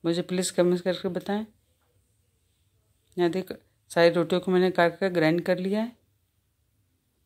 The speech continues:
ग्राइंड करके मैंने एक प्लेट में ले लिया उसे, उसमें सारी सब्जियां मैं ऐड करूँगी, जिसके साथ यहाँ पे मैंने एक प्याज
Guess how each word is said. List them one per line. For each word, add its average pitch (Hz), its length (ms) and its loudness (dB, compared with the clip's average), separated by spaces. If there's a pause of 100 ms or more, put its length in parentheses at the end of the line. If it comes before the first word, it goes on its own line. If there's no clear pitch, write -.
(680)
ग्राइंड 165 360 2
करके 190 240 -2
मैंने 185 220 2
एक 185 140 -4
प्लेट 160 280 -2
में 175 100 4
ले 160 140 2
लिया 165 240 -2
उसे, 220 240 -8 (1500)
उसमें 185 140 -6
सारी 170 240 0
सब्जियां 165 360 0
मैं 190 160 2
ऐड 170 180 -2
करूँगी, 196 420 -2 (720)
जिसके 190 280 -2
साथ 202 240 -2
यहाँ 196 220 2
पे 196 60 -2
मैंने 196 180 0
एक 185 120 -10
प्याज 175 380 0